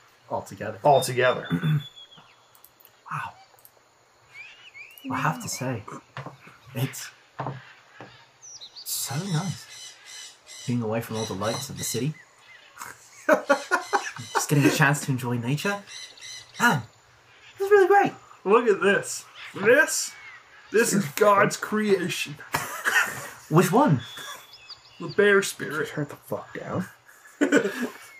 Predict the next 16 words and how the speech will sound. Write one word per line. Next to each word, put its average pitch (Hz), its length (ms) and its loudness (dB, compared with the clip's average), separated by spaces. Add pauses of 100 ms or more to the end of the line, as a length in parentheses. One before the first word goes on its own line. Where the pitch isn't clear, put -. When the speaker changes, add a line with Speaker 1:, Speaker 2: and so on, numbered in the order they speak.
(520)
Speaker 3:
The 185 160 -4
bear 233 360 8
god 214 420 4
made 202 240 6
all 202 380 6
of 185 80 -4
this, 202 340 2
and 139 160 -4
I'm 226 400 0
gonna 196 220 2
kill 285 420 0
him 285 180 -4
and 160 220 -6
take 208 240 -2
his 226 180 -8
power. 175 440 0